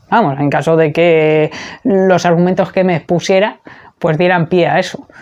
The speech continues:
Pero no, no siguió la conversación, ahí se quedó. Bueno, pues, eh, esto es una, básicamente, eh, es una actitud de crío pequeño, de un tío que, bueno,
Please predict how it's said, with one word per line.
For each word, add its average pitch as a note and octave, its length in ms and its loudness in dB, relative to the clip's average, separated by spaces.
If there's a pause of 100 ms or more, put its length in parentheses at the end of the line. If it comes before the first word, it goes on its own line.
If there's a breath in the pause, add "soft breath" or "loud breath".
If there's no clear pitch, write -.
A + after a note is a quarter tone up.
(460 loud breath)
Pero C4+ 1600 6
no, E4+ 260 -2
no A#3 280 4
siguió A3 280 4
la G#3 80 4
conversación, F3+ 540 0
ahí A#3 160 2
se F#3+ 140 -2
quedó. D3+ 240 -2 (680 loud breath)
Bueno, C#3 320 0
pues, G3+ 500 0
eh, G#3 1080 2
esto D4+ 340 2
es C#4 360 2
una, G3+ 1300 2
básicamente, G3+ 720 0 (220)
eh, F#3 600 2
es D#3+ 140 -2
una G3+ 120 2
actitud G3 320 0
de F#3 180 2
crío F#3 200 2
pequeño, D#3+ 420 -2 (120)
de D#3 1120 2 (120)
un G3+ 220 -4
tío A3+ 260 2
que, F3+ 140 0
bueno, C4 360 0